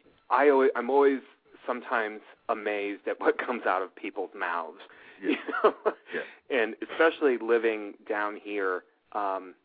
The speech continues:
Speaker 1: down here is Charlotte, North Carolina, folks, um, and coming from larger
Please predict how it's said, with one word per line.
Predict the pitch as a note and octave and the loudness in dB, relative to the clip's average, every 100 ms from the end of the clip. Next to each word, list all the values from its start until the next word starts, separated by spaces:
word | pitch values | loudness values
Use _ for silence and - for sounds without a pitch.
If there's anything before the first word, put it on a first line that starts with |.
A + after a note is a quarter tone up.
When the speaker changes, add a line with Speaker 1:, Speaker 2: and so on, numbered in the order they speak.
| _ _ | _ _
Speaker 1:
down | G#2+ G2 | -6 -6
here | G2+ G2+ G2 | -4 -4 -4
is | F#2+ E2+ _ _ - - | -6 -12 _ _ -14 -2
Charlotte, | A2 G2 - | 0 0 -2
North | F#2+ F#2 | -8 -8
Carolina, | G#2 F#2+ F#2 F2+ F2+ | -4 -4 -4 -8 -8
folks, | G2+ F#2+ - _ - - - - - | -8 -10 -12 _ -20 -20 -20 -16 -2
um, | A2 A2 G#2+ G#2 - _ _ _ _ _ _ _ _ _ | 2 2 0 -6 -16 _ _ _ _ _ _ _ _ _
and | B2 A2+ G#2 G#2+ | -4 -4 -4 -8
coming | - B2+ A#2+ A2+ | -6 -4 -4 -4
from | A2+ G2+ - | -6 -6 0
larger | A#2 A#2 A#2+ | 4 4 2